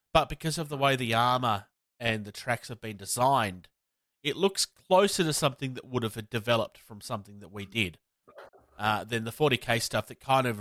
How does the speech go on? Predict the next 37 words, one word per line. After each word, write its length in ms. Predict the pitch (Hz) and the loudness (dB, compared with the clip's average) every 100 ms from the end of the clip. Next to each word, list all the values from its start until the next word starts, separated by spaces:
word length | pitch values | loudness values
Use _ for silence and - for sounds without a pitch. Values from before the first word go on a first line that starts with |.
| 110 | -6
is 120 | 107 | -8
just 300 | - 113 - | -8 -6 -6
their 160 | 110 101 | -6 -8
own 140 | 92 | -8
thing, 260 | - 104 85 - - | -10 -14 -14 -20 -20
which 140 | - | -16
is 100 | - | -16
fine. 340 | - 233 110 107 | 0 2 4 0
I'm 100 | 120 | -4
not, 160 | 117 - _ _ - | -6 -8 _ _ -18
like, 120 | - _ _ - - - | -18 _ _ -20 -18 -18
it's 120 | 120 - | -16 -12
their 120 | 101 | -10
vision. 260 | 95 - 82 _ - - - _ - - | -10 -12 -16 _ -20 -20 -20 _ -12 -4
Um, 320 | 95 90 - _ | -2 -2 -6 _
but 240 | 113 101 - _ _ _ _ | 0 0 -2 _ _ _ _
it's 160 | 127 131 | -10 -8
a 60 | |
good 180 | 123 110 | -8 -4
way 160 | 107 101 | 0 0
to 180 | 95 - _ _ _ | -2 -8 _ _ _
help 220 | - 95 - _ _ _ _ _ _ _ | -10 -10 -10 _ _ _ _ _ _ _
differentiate, 640 | 107 - 92 98 - 90 80 | -18 -16 -16 -16 -14 -14 -16
I 60 | 78 | -20
suppose, 460 | - - 82 90 | -20 -20 -20 -20
is 80 | _ | _
what 120 | _ - | _ -20
I'm 40 | _ | _
trying 160 | 82 | -20
to 60 | 78 | -20
say. 180 | - 85 - _ _ _ _ _ _ _ _ _ _ _ _ _ _ _ _ _ _ _ _ _ - | -20 -20 -20 _ _ _ _ _ _ _ _ _ _ _ _ _ _ _ _ _ _ _ _ _ -2
Uh, 580 | 226 233 233 233 233 226 | 2 4 4 4 2 2
what 140 | 226 | 2
else 180 | 175 160 | 2 0
do 120 | 139 | -4
we 100 | 107 | -8
have? 260 | 104 87 | -6 -6